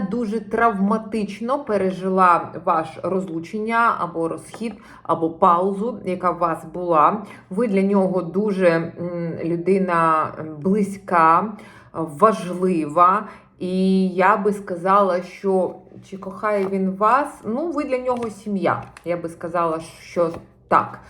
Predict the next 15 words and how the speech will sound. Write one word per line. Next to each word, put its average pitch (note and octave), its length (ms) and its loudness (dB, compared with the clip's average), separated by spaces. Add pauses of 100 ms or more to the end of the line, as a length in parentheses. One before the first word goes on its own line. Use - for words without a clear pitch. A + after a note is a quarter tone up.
(200)
Але G3+ 280 6
це G#3 160 -6
дуже E3 420 0
тяжко, C#3+ 480 -2
дуже E3+ 320 0
тяжко, A3+ 460 2
і G3 80 4
він, G3+ 380 -2
ем, F3 480 -2
даже F#3 340 0
боїться F3 520 -2
в - 200 -10
цю F#3+ 200 -4 (440)
сторону G#3+ 680 4
дивитися. F#3 720 2